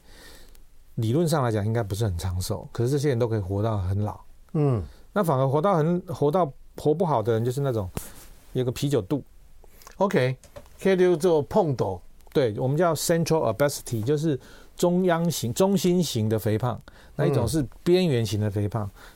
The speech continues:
Speaker 1: 那中心型的肥胖，这个人，我们现在发现这些人的脂肪代谢都非常有问题。他不是只有肚子有油，他其实也是肠子包油，也心包油。
Speaker 2: 整坨-，整团的油在他的肚子上。
Speaker 1: 对，但是你这种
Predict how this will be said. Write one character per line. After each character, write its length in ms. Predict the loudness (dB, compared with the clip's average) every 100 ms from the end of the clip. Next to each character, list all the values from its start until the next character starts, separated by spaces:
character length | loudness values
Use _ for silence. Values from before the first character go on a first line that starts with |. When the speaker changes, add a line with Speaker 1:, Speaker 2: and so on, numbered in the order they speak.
| -6
Speaker 1:
那 80 | 0
中 200 | 2 4
心 120 | 2
型 160 | 2
的 100 | 2
肥 140 | 2 0
胖， 220 | 0 0
这 100 | 2
个 100 | 2
人， 100 | 2
我 80 | 0
们 100 | 0
现 120 | 0
在 80 | 0
发 180 | 0 0
现 200 | 0 -4 -10 -10
这 140 | -2 0
些 100 | 2
人 80 |
的 100 | 0
脂 180 | -2 -2
肪 180 | -2 0
代 140 | 0
谢 140 | 0 -2
都 80 | -2
非 220 | 0 0
常 180 | 0 0
有 100 | 0
问 220 | -2 -4
题。 160 | -8 -18 -20 -20 -20 -8
他 120 | -4 -2
不 160 | 0
是 140 | -2 -2
只 200 | 0 2
有 240 | 4 2
肚 220 | 0 -2
子 160 | 0 0
有 180 | 0 0
油， 320 | -2 -2 -4 -8 -16 -20 -10
他 140 | -4 -2
其 140 | 0
实 200 | 0 0
也 120 | 0
是 200 | 0 -2
肠 280 | -4 -2 -2
子 120 | -2
包 260 | 0 2 2
油， 220 | 2 2
也 120 | 0
心 280 | 0 0 0
包 240 | 2 0 0
油。 260 | -2 -8 -14 -20 -20 -20 -20 -20 -20 -6
Speaker 2:
整 300 | -2 0 0
坨-， 340 | 2 2 2 0
整 240 | 2 2
团 340 | 2 2 2
的 80 | 2
油 240 | 2 2 2
在 160 | 2
他 140 | 2 2
的 120 | 0
肚 160 | 0
子 40 | 2
上。 80 | 2
Speaker 1:
对， 80 |
但 160 | 2 2
是 100 | 2
你 140 | 2
这 160 | 2 4
种 260 | 4 2